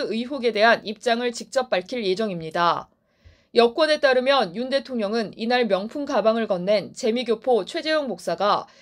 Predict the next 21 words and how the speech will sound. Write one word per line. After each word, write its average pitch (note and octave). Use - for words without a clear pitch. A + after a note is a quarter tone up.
김 C4
여사 C#4+
선친과의 D4+
관계를 A3+
악용한 F#3
의도적 C#4
접근으로 G#3+
규정할 B3+
것으로 G#3+
알려졌습니다. F3+
윤 C4
대통령은 C#4+
몰카 B3+
공작인 B3+
점을 A3+
강조하면서 G3
유감을 B3+
표명할 E4
것으로 C4
예상되는 G#3+
가운데 E3